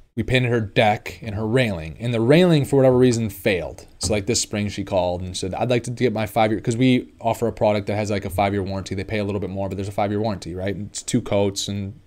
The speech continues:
you know, they pay a little bit more. Well, she didn't have the five-year warranty included, right? So I go out there, I'm looking at her contract. "Hey, you didn't pay for the five-year warranty," right? But we painted the lady's whole house, and it was just last year.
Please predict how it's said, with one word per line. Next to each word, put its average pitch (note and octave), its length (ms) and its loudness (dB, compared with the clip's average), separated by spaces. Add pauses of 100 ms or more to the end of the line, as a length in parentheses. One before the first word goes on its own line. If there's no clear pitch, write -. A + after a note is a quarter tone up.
you G#2+ 120 -8
know, - 20 -6
they G#2 60 -6
pay A2 100 -4
a G#2 60 0
little G#2+ 160 0
bit G2 40 -6
more. F#2+ 240 -8 (1000)
Well, A#2 340 8 (400)
she - 240 2
didn't D3 220 4
have B2 160 0
the G#2+ 80 -6
five-year F#2+ 320 0
warranty F2 340 -8
included, D2 440 -14 (1080)
right? F#2+ 160 -2
So A2+ 140 0
I C3 100 6
go B2+ 140 8
out A#2+ 180 8
there, A2+ 220 6
I'm G#2+ 100 0
looking A#2 180 -2
at A#2 60 2
her A2+ 60 2
contract. G#2+ 500 -2
"Hey, G#2 200 0
you G#2 200 0
didn't A2+ 160 -2
pay G2+ 160 -6
for F#2 140 -10
the F2 40 -10
five-year E2+ 360 -8
warranty," - 480 -16 (240)
right? F#2+ 260 -6 (920)
But E3+ 80 6
we F3+ 100 8
painted A#3+ 240 4
the E3 80 6
lady's D3+ 320 4
whole D#3 240 4
house, A2+ 380 -2
and A2 60 -8
it - 20 -8
was G#2 100 -8
just A#2 160 -8
last G#2 400 -6
year. F#2+ 400 -8